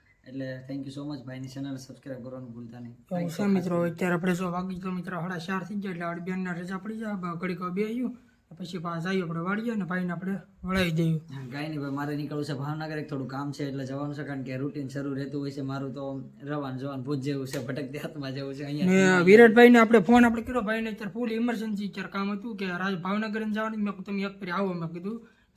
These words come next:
Speaker 2: સા પણ મેં કીધું મેં કીધી એટલે મેં ભાઈને આવવા બદલ ખૂબ ખૂબ આભાર વિરાટભાઈને.
Speaker 1: અરે ના ભાઈ, એવું કાંઈ આભારનું કાંઈ ના, આપણે ક્યાં કોક છે ને ભાઈ નજીકના છે, અડધી રાતે કાંઈ કામ પડે ત્યારે યાદ કરજો, પણ એમ કે
Speaker 2: હા ભાઈ.
Speaker 1: સુખમાં ન કરતો કાંઈ નહીં, થોડાક દુઃખમાં યાદ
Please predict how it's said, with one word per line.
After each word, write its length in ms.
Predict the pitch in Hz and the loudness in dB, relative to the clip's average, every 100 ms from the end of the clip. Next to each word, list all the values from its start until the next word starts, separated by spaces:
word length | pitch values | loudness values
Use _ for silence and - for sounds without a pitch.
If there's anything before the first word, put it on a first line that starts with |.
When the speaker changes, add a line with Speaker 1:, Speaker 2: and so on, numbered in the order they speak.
| - | -6
Speaker 2:
સા 140 | 214 | -4
પણ 120 | 202 | -2
મેં 160 | 196 196 | 0 0
કીધું 160 | 190 185 | -2 -4
મેં 160 | 190 | -4
કીધી 180 | 202 185 | -4 -6
એટલે 440 | 160 170 175 180 | -6 -6 -6 -8
મેં 120 | 175 175 | -8 -8
ભાઈને 380 | 185 190 185 | -6 -4 -2
આવવા 220 | 185 202 190 | -2 -4 -4
બદલ 220 | 190 180 | -4 -6
ખૂબ 200 | 202 185 | -6 -6
ખૂબ 200 | 196 190 | -6 -4
આભાર 240 | 190 202 | -2 -2
વિરાટભાઈને. 560 | 214 220 180 226 240 254 | -2 -2 0 0 0 -2
Speaker 1:
અરે 100 | - | -6
ના 200 | 131 131 | -12 -10
ભાઈ, 120 | 135 | -8
એવું 300 | 127 131 135 | -8 -10 -10
કાંઈ 160 | 139 127 | -10 -10
આભારનું 500 | 135 135 143 143 135 | -8 -8 -8 -8 -10
કાંઈ 160 | 147 | -10
ના, 140 | 151 147 | -8 -8
આપણે 180 | 143 | -8
ક્યાં 220 | 135 160 143 | -10 -10 -10
કોક 180 | 151 | -10
છે 240 | - 147 147 | -10 -10 -8
ને 120 | 139 | -8
ભાઈ 160 | 135 143 | -10 -8
નજીકના 420 | 143 143 143 143 | -8 -8 -8 -8
છે, 160 | 151 | -8
અડધી 220 | 143 143 147 | -6 -6 -6
રાતે 200 | 135 139 | -8 -10
કાંઈ 160 | 139 | -10
કામ 220 | 131 143 | -10 -10
પડે 180 | 135 139 | -8 -10
ત્યારે 180 | 147 135 | -8 -8
યાદ 240 | 147 131 | -8 -10
કરજો, 240 | 147 151 139 | -10 -8 -8
પણ 160 | 143 | -10
એમ 100 | 156 | -10
કે 100 | 143 | -8
Speaker 2:
હા 160 | 151 175 | -2 0
ભાઈ. 120 | 170 - - | 0 -6 -12
Speaker 1:
સુખમાં 280 | 202 185 170 | -6 -4 -4
ન 140 | 190 | -4
કરતો 200 | 175 165 | -4 -4
કાંઈ 160 | 165 175 | -4 -4
નહીં, 120 | 156 | -6
થોડાક 160 | 160 | -6
દુઃખમાં 360 | 147 170 175 156 | -4 -4 -4 -4
યાદ 160 | 151 | -6